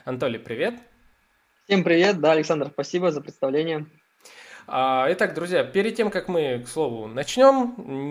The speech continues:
Speaker 1: небольшая минуточка нативной интеграции, так как спонсор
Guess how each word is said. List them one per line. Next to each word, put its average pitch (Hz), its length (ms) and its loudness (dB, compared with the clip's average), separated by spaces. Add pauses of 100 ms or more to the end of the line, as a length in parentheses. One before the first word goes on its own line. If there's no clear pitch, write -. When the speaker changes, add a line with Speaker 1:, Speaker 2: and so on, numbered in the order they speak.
Speaker 1:
небольшая 160 1040 -2 (180)
минуточка 190 800 -2
нативной 151 460 -2
интеграции, 190 800 -4 (260)
так 143 140 -2
как 123 180 -4
спонсор 147 760 -2